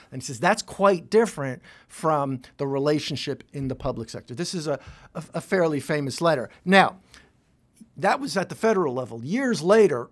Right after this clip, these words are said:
<clears throat> J F K, John F. Kennedy, did give workers the right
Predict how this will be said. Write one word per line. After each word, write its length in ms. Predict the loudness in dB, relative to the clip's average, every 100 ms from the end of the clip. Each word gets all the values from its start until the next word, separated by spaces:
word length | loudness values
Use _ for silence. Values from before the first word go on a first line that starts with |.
| _ 0
<clears throat> 1000 | 2 2 -2 -12 _ _ _ _ -18 -12
J 280 | 2 4 4
F 120 | 0
K, 400 | 2 2 2 -2 -12 -20 -4
John 180 | -2 -2
F. 120 | -2
Kennedy, 340 | -2 -2 -4
did 520 | -4 2 6 6 4 -8 -20 _
give 340 | -2 0 0 -4 -6
workers 500 | -2 -2 0 -4 -2
the 100 | -2
right 380 | 0 0 -2